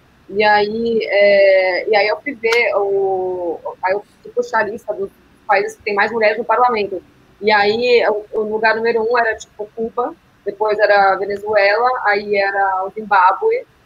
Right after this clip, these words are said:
e aí era, tipo, sei lá, mais uns cinco países socialistas, e aí vinha, sei lá, a Suíça. Ai, que era ok.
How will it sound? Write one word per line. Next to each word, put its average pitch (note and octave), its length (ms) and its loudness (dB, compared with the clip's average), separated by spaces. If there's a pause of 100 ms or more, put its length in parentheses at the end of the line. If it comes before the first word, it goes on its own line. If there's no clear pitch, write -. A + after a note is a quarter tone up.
(140)
e G3+ 100 2
aí G3 300 2
era, G3 400 2
tipo, - 340 -18
sei G#4+ 100 -8
lá, G3 120 0
mais G3+ 160 -4
uns A3 140 -10
cinco A#3 220 -12
países A3 220 -2
socialistas, A3 720 -4
e A3+ 40 0
aí G#3+ 180 0
vinha, A3 180 -8
sei A3+ 120 -8
lá, F#3+ 140 0
a F#3 60 -8
Suíça. G3+ 440 -12 (160)
Ai, F3 140 -4
que E3+ 140 -8
era E3+ 200 0
ok. E3+ 320 -8